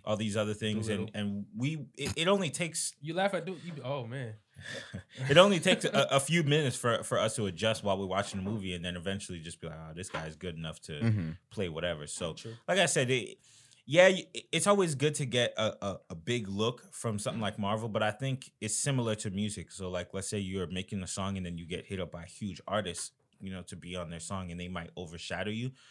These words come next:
Speaker 1: You get that look, but what happens afterwards is
Speaker 2: Right,
Speaker 1: what
Speaker 2: right.
Speaker 1: people are gonna remember you
Speaker 2: See,
Speaker 1: for.
Speaker 2: when you tied to music, I automatically thought, like, Black, Bl-, um, Block Boy J B. I was
Speaker 1: Exactly.
Speaker 2: like, "Damn, like, he had the Drake look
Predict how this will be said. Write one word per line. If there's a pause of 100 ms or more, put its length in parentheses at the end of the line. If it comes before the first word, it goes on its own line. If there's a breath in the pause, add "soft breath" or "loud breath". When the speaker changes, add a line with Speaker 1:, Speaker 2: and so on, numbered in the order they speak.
(120)
Speaker 1:
You
get
that
look,
but
what
happens (100)
afterwards
is
Speaker 2:
Right,
Speaker 1:
what
Speaker 2:
right.
Speaker 1:
people
are
gonna
remember
you
Speaker 2:
See,
Speaker 1:
for. (160)
Speaker 2:
when
you
tied
to
music,
I
automatically
thought,
like,
Black, (100)
Bl-,
um,
Block
Boy
J
B.
I
was
Speaker 1:
Exactly.
Speaker 2:
like,
"Damn,
like,
he
had
the
Drake
look